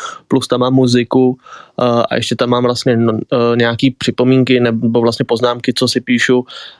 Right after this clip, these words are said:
ale že bych to nějak jako primárně používal, tak asi ne. Mně se ty widgety jenom líběj, takže je tam prostě mám, protože to je jako hezký, ale že bych byl na nich nějakým způsobem úplej, to vůbec.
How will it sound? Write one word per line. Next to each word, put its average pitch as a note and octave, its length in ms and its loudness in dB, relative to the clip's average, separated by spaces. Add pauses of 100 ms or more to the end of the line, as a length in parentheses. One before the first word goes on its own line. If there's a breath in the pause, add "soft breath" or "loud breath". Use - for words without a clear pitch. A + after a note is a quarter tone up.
(100)
ale A#2+ 280 0
že C3 100 2
bych B2+ 140 -2
to - 80 -2
nějak B2+ 220 0
jako C#3+ 200 0
primárně B2 440 0
používal, B2 600 0
tak A#2+ 180 -2
asi B2+ 200 -4
ne. A#2+ 300 -2 (260)
Mně B2+ 160 0
se C3+ 120 -2
ty C#3 200 2
widgety B2+ 340 0
jenom C3+ 320 4
líběj, B2+ 600 2
takže B2 240 0
je B2 80 0
tam B2 180 -2
prostě A#2+ 320 -2
mám, A#2+ 280 0
protože A#2+ 340 -6
to B2 100 0
je A#2 200 2
jako A#2 320 -2
hezký, A2+ 460 0
ale A2 200 0 (420 loud breath)
že A#2+ 140 0
bych A#2 140 -2
byl A#2+ 160 0
na A#2 140 0
nich A2+ 160 -2
nějakým A2+ 280 0
způsobem A#2+ 460 -2
úplej, A#2 360 -2
to A#2 140 -2
vůbec. A2 440 -2